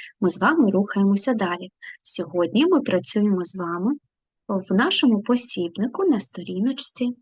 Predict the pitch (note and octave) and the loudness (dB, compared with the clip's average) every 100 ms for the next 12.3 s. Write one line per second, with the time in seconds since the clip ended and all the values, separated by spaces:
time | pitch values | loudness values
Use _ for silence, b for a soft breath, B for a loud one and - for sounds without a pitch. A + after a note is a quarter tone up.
0 | _ - F3+ E3+ - - - - _ _ | _ -8 -8 -8 -10 -12 -10 -16 _ _
1 | _ _ _ _ _ _ _ _ _ _ | _ _ _ _ _ _ _ _ _ _
2 | _ _ B B B - D4+ A4 A4+ - | _ _ B B B -2 0 2 0 2
3 | B4+ A#3+ G3+ A3 C4 G3+ F#3 F3 E3+ E3 | 4 4 2 2 4 4 2 0 -4 -6
4 | - C#4+ F4+ G4 - _ _ - F3 F3 | 0 2 2 0 -8 _ _ -2 0 2
5 | D4 E4+ B B - - F#3+ F#3 G3+ G#3 | 0 -2 B B -10 -4 -2 2 2 2
6 | E3+ E3+ E3 E3+ A#3 A#3+ F#4+ - _ _ | 0 -4 -6 -4 -2 0 0 -2 _ _
7 | _ _ _ _ _ _ _ _ _ - | _ _ _ _ _ _ _ _ _ 0
8 | F#3 B3 - C#4+ C#4 - E3+ - A#3 C4+ | 2 0 0 0 0 -4 -6 -4 -2 -2
9 | G3+ F#3 F#3+ - _ _ _ _ _ B | -2 -6 -8 -14 _ _ _ _ _ B
10 | B - G3+ - - D#4 A#4 B3+ - G4 | B -4 -4 0 0 2 2 0 0 0
11 | - F#3 F#3 A3+ - G3+ F#3+ F3+ G3 F#3+ | -2 -2 -2 -2 -2 0 -2 -2 -2 -4
12 | - F#3+ | -6 -10